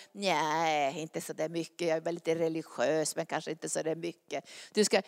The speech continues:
"Jag är mycket hans lärjunge och jag älskar honom. Och om du vill ska jag tala i tungor nu och visa hur mycket jag vill prisa och lova Jesus." Tack Jesus,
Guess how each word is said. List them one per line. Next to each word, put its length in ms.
"Jag 260
är 40
mycket 600
hans 260
lärjunge 880
och 120
jag 140
älskar 680
honom. 540
Och 280
om 160
du 140
vill 260
ska 100
jag 100
tala 240
i 40
tungor 760
nu 240
och 100
visa 280
hur 140
mycket 280
jag 160
vill 200
prisa 680
och 260
lova 600
Jesus." 800
Tack 360
Jesus, 560